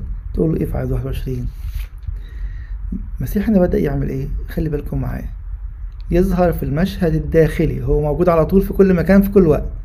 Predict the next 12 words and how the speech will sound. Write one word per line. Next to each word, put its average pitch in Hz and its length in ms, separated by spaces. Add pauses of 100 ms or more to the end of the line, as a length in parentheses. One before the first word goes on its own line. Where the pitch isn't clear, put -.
(680)
بس - 140
بدأ 214 120
يدخل 214 400
جوه 180 160
المشهد 156 760
بتاع 135 260
البيت 131 300
الحزين 131 520
ده، 98 200 (800)
بيت 156 240
مرثا 143 420
ومريم. 123 580